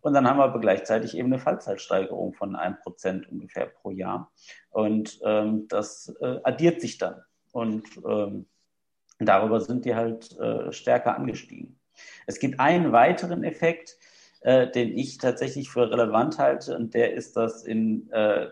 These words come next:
das ist aber mehr ein statistischer Effekt, äh, dass es sozusagen, äh, dass die, die, wir, wir kennen die D R Gs,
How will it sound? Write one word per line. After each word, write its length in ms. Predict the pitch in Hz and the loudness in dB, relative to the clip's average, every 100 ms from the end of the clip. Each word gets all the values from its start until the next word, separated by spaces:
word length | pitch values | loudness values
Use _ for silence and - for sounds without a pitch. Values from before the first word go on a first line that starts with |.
| - _ | -12 _
das 380 | 85 82 117 117 | -14 -2 -2 -2
ist 100 | 123 | -4
aber 380 | 117 - 107 110 | -4 0 2 2
mehr 260 | 113 123 | 4 4
ein 120 | 110 | 4
statistischer 1000 | 117 - 95 - - 110 - 104 104 - - | -2 -4 -6 -6 -10 -8 -2 0 2 0 -4
Effekt, 600 | 107 - 131 143 - - _ _ - - _ - | -12 -4 -4 -4 -12 -20 _ _ -20 -20 _ -2
äh, 360 | 110 110 113 | 2 4 2
dass 480 | 110 110 110 - _ | 2 2 0 -8 _
es 240 | 120 110 - | -6 -6 -6
sozusagen, 1000 | 107 - - 101 101 101 104 104 104 - | -10 -10 -2 4 4 4 0 -2 -4 -4
äh, 300 | 107 104 95 | 0 0 -2
dass 180 | - - | -8 -6
die, 300 | 117 101 - - | -4 -4 -6 -16
die, 480 | - - - 73 - - | -16 -12 -8 -8 -8 -12
wir, 220 | - - | -8 -6
wir 400 | 107 104 107 - - _ _ | -4 -2 -2 -2 -8 _ _
kennen 380 | - 139 156 135 | -2 0 2 0
die 160 | 120 | -2
D 140 | 110 117 | -2 2
R 160 | 107 104 | 2 0
Gs, 680 | - 135 165 180 - _ | -4 -4 -4 -6 -10 _